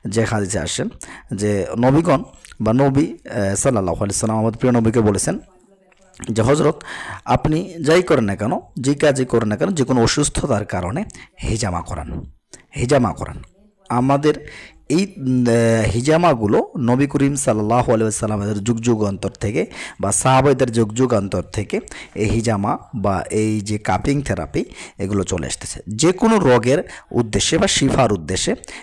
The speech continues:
এই কাপিং থেরাপি করলে ইনশাআল্লাহ সে রোগ থেকে মুক্তি পাওয়া যায়, সে মুক-, রোগ থেকে মুক্তি পাওয়া যায়। যেমন এখানে হতে পারে যদি আপনার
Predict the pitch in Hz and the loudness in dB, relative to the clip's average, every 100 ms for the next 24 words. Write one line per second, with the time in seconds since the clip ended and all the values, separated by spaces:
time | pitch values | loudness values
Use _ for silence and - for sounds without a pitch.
0 | - 110 - 98 117 117 120 110 - 156 | -8 -4 0 2 2 0 -2 -2 -2 -4
1 | - - - _ - 90 85 - - - | -6 -16 -20 _ 0 0 0 -6 -10 -20
2 | - 135 139 151 147 143 - - - - | -4 -2 2 4 4 2 -2 -6 -20 -8
3 | - 151 131 123 - 123 - 214 - - | 0 2 4 2 0 -4 -4 -6 -6 -6
4 | 95 - - - 85 71 - - - - | -6 -6 -8 -6 -6 -6 -8 -12 -14 -18
5 | - - _ - - - 143 139 139 139 | -20 -20 _ -6 -6 -4 -2 -2 0 -2
6 | - 175 131 - 95 87 117 175 196 165 | 2 2 0 -2 -6 -4 0 2 2 2
7 | 160 139 117 92 95 127 - - - - | 2 2 2 -2 -4 -6 -8 -14 -18 -12
8 | - 107 143 170 139 135 | -4 0 4 4 4 2